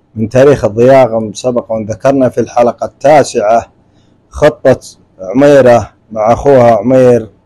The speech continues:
آه، عندما أخذوا، آه، الحصان، آه، حصان عرار مشهور، ولقحوا فيه الأفراس،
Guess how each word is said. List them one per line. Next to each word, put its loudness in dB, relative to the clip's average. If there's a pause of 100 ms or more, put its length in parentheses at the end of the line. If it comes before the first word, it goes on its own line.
(560)
آه، -6
عندما -4
أخذوا، -4
آه، -4
الحصان، -2 (180)
آه، -18 (100)
حصان -4
عرار 2
مشهور، -2
ولقحوا -4
فيه -2
الأفراس، -4